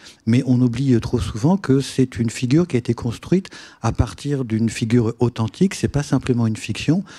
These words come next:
puisque c'était donc Madame Barnaby qui avait, dans la région de Bordeaux, essayé donc d'empoisonner son, son mari.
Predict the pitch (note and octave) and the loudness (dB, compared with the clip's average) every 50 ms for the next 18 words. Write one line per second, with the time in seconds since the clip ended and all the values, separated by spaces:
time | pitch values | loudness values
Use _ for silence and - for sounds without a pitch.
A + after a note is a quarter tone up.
0 | - - - _ _ - - - - - - - C3+ C#3+ C3 - - A#2+ - - | -20 -20 -20 _ _ -10 -8 -8 -8 -6 -2 0 0 0 2 0 -2 -2 0 0
1 | C3+ C3+ A#2+ B2 B2 B2 - - G2+ A2 A2 G#2+ A2+ A2+ A#2 A#2 A2+ A2 A2 A2 | 0 2 2 2 0 0 0 -2 -2 0 0 2 2 0 2 0 0 0 0 0
2 | A2 A2 C3 F3 F#3 - - - G#2 G2+ G#2 A#2+ C3+ D#3 C#3+ C3 G#2+ A#2+ C3 C#3+ | 0 2 0 0 0 -2 -2 -4 -4 0 0 0 0 0 -2 -2 0 0 2 2
3 | C#3 C3 B2 B2 A#2 - - - - - - - F#2+ F#2+ A2 A2+ A2+ A#2 B2+ A#2+ | 2 2 0 -2 -6 -8 -12 -20 -20 -12 -8 -6 -2 0 0 0 2 0 0 0
4 | A2 G#2 G#2 G#2 G#2 G#2 A#2 C3 D#3 D#3 C3+ - - A#2 G#2+ G2+ B2+ D3 C3 C3 | 0 0 0 0 0 2 2 2 4 2 0 0 0 0 2 2 2 4 4 2
5 | C3+ - - G#2+ G#2+ A2+ A2 - - A2+ G#2 G2 G#2+ G#2 A2+ B2+ D3+ C#3+ - A#2+ | 0 0 -2 -2 0 -2 -2 0 0 0 0 0 0 0 2 2 0 0 -2 -4
6 | G#2+ - - A#2 A2+ A2 G#2 G#2 G2 - - | -4 -2 -2 0 0 0 0 -2 -4 -6 -10